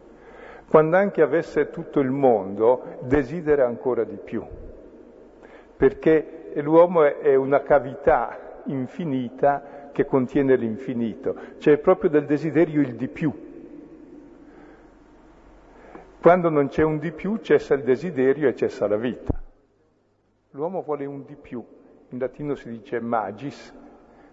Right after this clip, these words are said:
da cui deriva la parola maestà. La maestà dell'uomo è che è fatto per il di più.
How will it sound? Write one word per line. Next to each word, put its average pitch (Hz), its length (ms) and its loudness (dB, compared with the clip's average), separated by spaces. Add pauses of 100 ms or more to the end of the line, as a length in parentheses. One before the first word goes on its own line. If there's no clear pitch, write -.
da 113 80 -2
cui 135 180 -4
deriva 120 360 4
la 110 100 6
parola 117 380 4
maestà. - 1300 -2
La 127 100 4
maestà 139 420 6
dell'uomo 160 560 2
è 147 60 -4
che 151 100 0
è 135 40 2
fatto 143 360 0
per 135 180 0
il 123 160 -8
di 120 140 -10
più. - 260 -6